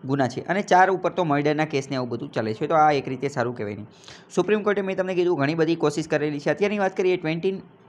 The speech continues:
ફોર્ટી, અ, સોરી, ટ્વેન્ટી નાઇન્ટી, બે હજાર ઓગણીસની અંદર લોકસભાની અંદર તેતાલીસ ટકા, લોકસભાની વાત કરીએ છીએ, સંસદની અંદર, તો લોકસભાની અંદર તેતાલીસ ટકા એમ પી એવા છે કે જેની ઉપર આ પ્રકારનો ક્રિમિનલ કેસ ચાલુ છે. તો આ તમને ખબર હોવી જોઈએ.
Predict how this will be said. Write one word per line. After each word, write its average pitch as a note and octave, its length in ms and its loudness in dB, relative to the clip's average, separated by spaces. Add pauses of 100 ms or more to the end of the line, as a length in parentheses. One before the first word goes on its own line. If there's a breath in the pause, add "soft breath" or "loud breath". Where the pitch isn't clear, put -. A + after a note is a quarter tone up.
(420)
ફોર્ટી, F3 340 2 (280)
અ, D3 100 2
સોરી, F#3 240 2
ટ્વેન્ટી E3+ 300 -4
નાઇન્ટી, D3+ 300 -4
બે E3 180 2
હજાર G3 160 2
ઓગણીસની F3+ 440 -2
અંદર B2 180 -4
લોકસભાની F#3 520 0
અંદર F#3 160 -2
તેતાલીસ G3 460 0
ટકા, B2+ 200 -2
લોકસભાની C#3 500 2
વાત B2+ 200 -4
કરીએ C#3+ 180 -8
છીએ, E3 120 -10
સંસદની D3 480 -6
અંદર, - 140 -12 (380 loud breath)
તો G3+ 80 2
લોકસભાની F#3+ 520 2
અંદર F#3 160 -2
તેતાલીસ F3+ 480 -2
ટકા E3+ 180 -2
એમ D3+ 200 -2
પી D#3 260 -2
એવા D#3 160 4
છે D#3+ 100 -4
કે D#3 120 -4
જેની C3 240 -4
ઉપર D3 200 -4
આ C3+ 80 0
પ્રકારનો C#3 340 -4
ક્રિમિનલ C#3+ 440 -2
કેસ B2+ 240 -4
ચાલુ G#2 160 -6
છે. - 100 -10 (380 loud breath)
તો F3 60 4
આ D#3+ 80 6
તમને D3 200 -2
ખબર B2+ 220 -2
હોવી B2 80 0
જોઈએ. B2+ 160 -6